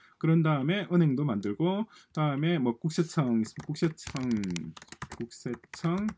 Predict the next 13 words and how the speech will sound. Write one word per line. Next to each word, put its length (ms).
있고 420
요, 120
이건 220
공무원이 400
하는 120
거잖아요. 420
공무원 400
하는 140
건데 420
요것도 640
세무 420
보조 180
시스템, 420